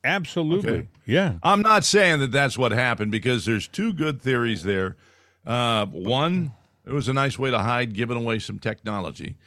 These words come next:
Speaker 2: Uh, number two, um, i-, is, is what, you know, you were talking about.
Speaker 1: I just don't know how you lose a, was it, what did they say? It was a multi-billion dollar airplane?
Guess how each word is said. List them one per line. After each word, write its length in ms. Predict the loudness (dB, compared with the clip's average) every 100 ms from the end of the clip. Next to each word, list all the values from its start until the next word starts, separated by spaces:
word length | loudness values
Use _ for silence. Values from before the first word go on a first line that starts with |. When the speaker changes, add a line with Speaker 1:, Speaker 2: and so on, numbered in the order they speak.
| _ _ -8
Speaker 2:
Uh, 280 | -4 -2 0
number 340 | -2 -2 -4
two, 640 | -6 -2 2 2 2 -2 -8 _ _ _ _
um, 680 | -4 -2 0 0 0 -2 -6 _ _ _ -8
i-, 60 |
is, 440 | -6 -2 -2 -4 -6 -8 -6
is 60 |
what, 220 | -6 -6 -8 _ -8
you 160 | -4 -2
know, 80 |
you 200 | -2 -4
were 140 | -4 -6
talking 400 | -8 -10 -12 -14
about. 300 | -14 -16 -20 _ _ _ _ _ _ _ _ -2
Speaker 1:
I 140 | 2
just 220 | 4 2 2
don't 180 | 0
know 140 | 2 0
how 500 | 2 2 2 0 -4 _ _ _ _ _
you 220 | -4 0
lose 540 | 0 0 0 -2 -6 -16 _ _ _ _ _ _ _ _ _ _ _ _ -4
a, 320 | -2 0 -2
was 320 | -2 0 0
it, 80 | -2 -6
what 160 | -4 -2
did 60 |
they 40 | -2
say? 220 | -2 -2
It 80 | 0
was 220 | -2 0
a 100 | 0
multi-billion 1000 | 0 -2 0 0 0 0 0 0 0 0
dollar 320 | 0 -2 -4
airplane? 520 | -4 -4 -4 -6 -6